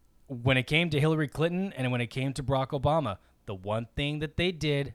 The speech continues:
that still to this day pisses me off, they forgot about those people over there. They simply just gave a,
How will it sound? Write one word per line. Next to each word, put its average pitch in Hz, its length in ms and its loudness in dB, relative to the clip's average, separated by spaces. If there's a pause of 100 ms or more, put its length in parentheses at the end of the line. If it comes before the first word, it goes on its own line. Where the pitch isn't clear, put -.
that 107 180 -10
still 117 260 -2
to 127 60 -2
this 147 140 -2
day 156 220 0
pisses 110 440 -4
me 156 120 -2
off, 175 320 0 (560)
they 107 160 -2
forgot 147 500 6
about 139 260 4
those 113 160 -4
people 110 360 -2
over 107 180 -2
there. 92 280 -8 (380)
They 160 180 2
simply 208 400 2
just 156 260 -2
gave 156 280 2 (100)
a, 131 80 0